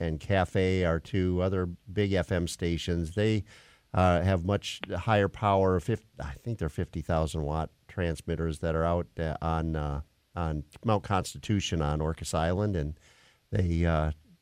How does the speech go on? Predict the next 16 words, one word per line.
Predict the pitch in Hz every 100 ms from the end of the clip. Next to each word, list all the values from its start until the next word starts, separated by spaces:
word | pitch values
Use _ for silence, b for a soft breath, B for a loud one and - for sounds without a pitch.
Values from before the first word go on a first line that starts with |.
| 143
really | 104 98 87
travel | - 104 92 85
well. | 85 101 87 82
Their | 80
signals | - 104 90 76
travel | - 92 87 85
really | 85 82
well. | 78 85 87 82 85 -
Uh, | 92 80
we're, | 82 92 98 92 87 - _ _ _ _
we're | 139
restricted | 131 113 - - 131 - 147 131
just | 110 110 -
by | 107 107 95
the, | 92 87 82 78 - _ _
the, | 110 87 85 78 73